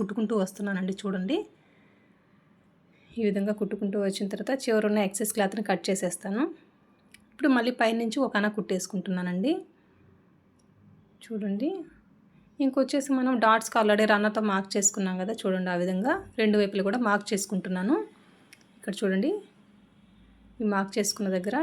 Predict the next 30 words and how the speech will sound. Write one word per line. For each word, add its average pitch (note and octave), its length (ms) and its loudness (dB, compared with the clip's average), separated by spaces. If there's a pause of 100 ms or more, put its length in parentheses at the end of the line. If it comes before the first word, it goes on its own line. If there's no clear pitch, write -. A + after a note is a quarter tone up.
(120)
టేప్ A3 240 0
తోటి B3 240 2 (240)
హాఫ్ A3+ 300 2
ఇంచ్ A3 180 -2
కదండి, G#3 260 2 (120)
వన్ G#3+ 180 4
ఇంచ్ A3 180 -2
డాట్ G#3 220 4
కాబట్టి G#3 280 -2
హాఫ్ G3 240 0
ఇంచ్ G3+ 220 -4
ఫోల్డింగ్ G#3+ 360 2
చేస్తే G#3 280 -2
హాఫ్ F#3+ 220 0
ఇంచ్ F#3+ 160 -2
అనమాట. F#3+ 260 -4 (600)
ఈ G3 100 2
విధంగా G3+ 320 -2
రివర్స్ G#3 260 0
చేసేసి A3 280 -2 (100)
మళ్ళీ G#3+ 220 8
రెండు G3 200 4
కుట్లు G3 240 0
వేసేయడమే. F3+ 380 -4 (1500)
డాట్కి G3+ 380 -2
వేసేటప్పుడు G#3+ 500 -4
ఖచ్చితంగా G#3 420 -2
రెండు G3 200 0
కుట్లు G3 240 -2
వేస్తానండి. F3+ 520 -4